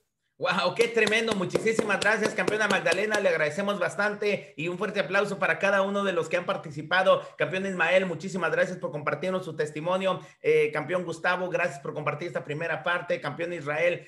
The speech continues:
gracias por compartirnos precisamente tanto el, el testimonio personal de, de ir desarrollando el proyecto. Escuchamos por aquí la llamada a la acción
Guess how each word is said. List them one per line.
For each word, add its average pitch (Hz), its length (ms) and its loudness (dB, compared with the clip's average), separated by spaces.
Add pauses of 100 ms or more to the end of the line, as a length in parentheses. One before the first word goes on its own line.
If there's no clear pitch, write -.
gracias 170 260 0
por 156 120 -8
compartirnos 139 540 -6
precisamente 170 640 -2
tanto 143 420 -2
el, 135 400 -2
el 131 160 -4
testimonio 135 460 -6
personal 151 360 -4
de, 156 240 -4
de 139 140 -2
ir 151 160 -4
desarrollando 143 680 -2 (140)
el 135 160 -6
proyecto. 165 640 4
Escuchamos 151 540 -4
por 131 120 -8
aquí 165 400 -6
la 139 160 -2
llamada 156 240 0
a 165 40 0
la 147 80 0
acción 156 380 -6